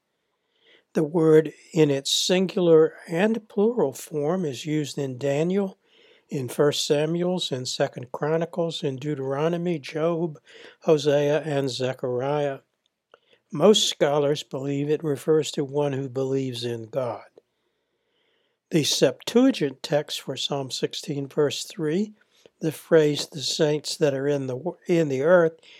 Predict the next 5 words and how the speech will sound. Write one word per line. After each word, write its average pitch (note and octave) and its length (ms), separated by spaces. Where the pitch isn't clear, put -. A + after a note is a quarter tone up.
is D#3 180
translated C#3+ 840
as C3 680
"excellent D3+ 640
ones." B2+ 640